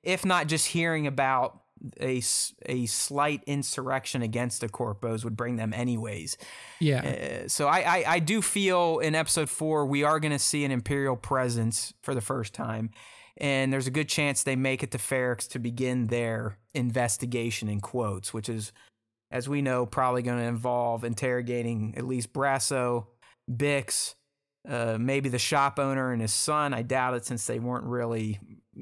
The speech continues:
Speaker 1: given names outside of maybe in the, in the, in the captions. I don't know. I, I
Speaker 2: Right.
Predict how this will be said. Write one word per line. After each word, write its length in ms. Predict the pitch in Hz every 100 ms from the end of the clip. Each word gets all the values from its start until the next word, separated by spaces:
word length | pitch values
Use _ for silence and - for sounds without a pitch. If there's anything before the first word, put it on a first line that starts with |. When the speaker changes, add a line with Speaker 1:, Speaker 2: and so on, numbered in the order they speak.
| -
Speaker 1:
given 340 | 143 131 120
names 840 | 117 123 131 131 131 123 - - - _ _ _ -
outside 380 | 127 113 123
of 60 | 120
maybe 260 | 113 117 113
in 80 |
the, 100 | 110 98
in 120 | 110
the, 220 | 113 -
in 100 | -
the 460 | 127 120 113 - -
captions. 540 | - 120 120 - 117
I 40 | -
don't 100 | 113
know. 60 |
I, 60 | -
I 40 |
Speaker 2:
Right. 100 | 143